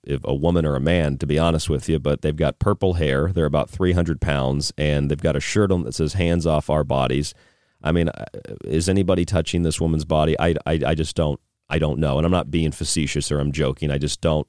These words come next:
see how that woman has anything to worry about. Uh, but nonetheless, I'm looking at these, these stories, and I'm just, I'm curious, why, why are people protesting in New York or any other place because of Texas? Is it because, you know, Texas's law can set a precedent in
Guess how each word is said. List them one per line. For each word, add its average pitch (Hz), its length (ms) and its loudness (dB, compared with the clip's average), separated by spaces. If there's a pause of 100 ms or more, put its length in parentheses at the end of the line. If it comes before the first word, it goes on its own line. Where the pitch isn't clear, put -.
see 78 400 0
how 73 300 -2
that 80 260 0
woman 78 240 0
has 73 240 -2
anything 69 380 -4
to 67 80 -4
worry 85 260 2
about. 65 320 -4 (580)
Uh, 78 220 4
but 92 140 0
nonetheless, 101 580 2 (300)
I'm 95 180 2
looking 135 260 4
at 98 180 2
these, 92 260 0
these 87 160 0
stories, 117 500 2
and 92 80 2
I'm 90 80 2
just, 95 240 0
I'm 90 140 0
curious, 165 460 2
why, 113 440 2 (560)
why 113 300 4
are 175 80 4
people 135 320 0
protesting 95 720 2
in 87 120 2
New 98 80 4
York 76 440 2
or 85 120 2
any 95 200 4
other 87 160 4
place - 440 -2 (120)
because 78 280 -2
of 85 80 -4
Texas? - 520 -2
Is 85 120 0
it 64 80 -4
because, 85 460 0 (540)
you 90 100 0
know, 85 340 2
Texas's 95 720 0
law 80 500 2
can 87 200 -2
set 85 220 0
a 78 40 -4
precedent 90 640 -2
in 80 120 -2